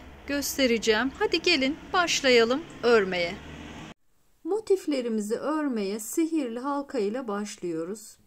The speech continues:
Ben sihirli halkamı böyle çift kat dolayarak yapıyorum. İpimin ucundan tuttum. Tığımı aşağıdan yukarıya geçiriyorum.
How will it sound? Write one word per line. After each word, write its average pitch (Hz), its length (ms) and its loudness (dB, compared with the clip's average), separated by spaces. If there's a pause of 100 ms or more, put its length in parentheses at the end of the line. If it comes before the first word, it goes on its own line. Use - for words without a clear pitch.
(160)
Ben 339 180 -6
sihirli 349 440 -2
halkamı 240 460 -4
böyle 247 300 -6
çift 349 300 -4
kat 247 360 -8
dolayarak 254 600 -4
yapıyorum. 196 640 -6 (120)
İpimin 320 360 -4
ucundan 214 600 -6
tuttum. 277 720 -8
Tığımı 330 420 -4
aşağıdan 247 500 -6
yukarıya 226 560 -6
geçiriyorum. 277 920 -6